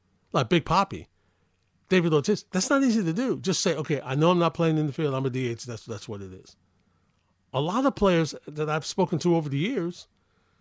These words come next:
have said, like, "I wanna be in the field. Like, I don't feel like a full baseball player when I'm just, you know, doing this D H thing. I don't feel like that. I feel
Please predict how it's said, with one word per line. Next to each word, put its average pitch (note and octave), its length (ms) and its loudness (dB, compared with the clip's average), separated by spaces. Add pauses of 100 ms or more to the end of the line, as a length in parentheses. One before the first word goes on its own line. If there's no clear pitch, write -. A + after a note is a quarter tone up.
(320)
have F#3 180 4
said, A#3+ 300 2
like, F3 160 -2 (180)
"I D#3 60 4
wanna C4 200 6
be F3+ 120 8
in D#3+ 60 6
the C#3+ 60 2
field. - 440 -2 (1000)
Like, E3 200 0
I E3+ 100 6
don't A#3+ 180 6
feel G#3 160 6
like F3 220 0
a E3 100 4
full F#3+ 300 6
baseball G3+ 440 6
player D#3 300 2
when C3+ 160 2
I'm C3 140 0
just, - 480 -8
you F#3+ 120 2
know, B2+ 360 4 (260)
doing D3 240 8
this A#2+ 220 2
D C3+ 240 2
H A2+ 180 -4
thing. E2+ 220 -12 (960)
I F3 80 4
don't B3 160 4
feel C#4 220 0
like E3+ 160 0
that. - 100 -12
I F#3+ 200 4
feel G#3 580 6